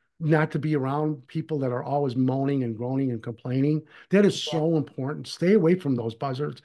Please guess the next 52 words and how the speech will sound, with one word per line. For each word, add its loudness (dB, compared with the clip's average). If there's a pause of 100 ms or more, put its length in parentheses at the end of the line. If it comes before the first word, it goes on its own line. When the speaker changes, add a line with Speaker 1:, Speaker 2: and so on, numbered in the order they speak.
(260)
Speaker 1:
because 4
Speaker 2:
Yeah. -4 (180)
Speaker 1:
misery 10
does 4
really 2
love -4
company. -6 (420)
And, 8
you 4
Speaker 2:
Yes. 10
Speaker 1:
know, 6
it, 2
it, -
it 2
happens 2
when, 0
you 0
know, 2
when 0
we -2
go -2
to -4
a -4
new -2
job, -8 (180)
especially 0
when 0
we're -2
young -2 (360)
and 4
we 6
start 2
Speaker 2:
Yeah. 4
Speaker 1:
a 2
new 2
job -4
and, -8 (280)
you 4
know, 6
you, 0
you 0
get 2
the -12
complainers 0
in 0
that -2
office -6
or -2
that -2
factory -2
or 0
whatever, -2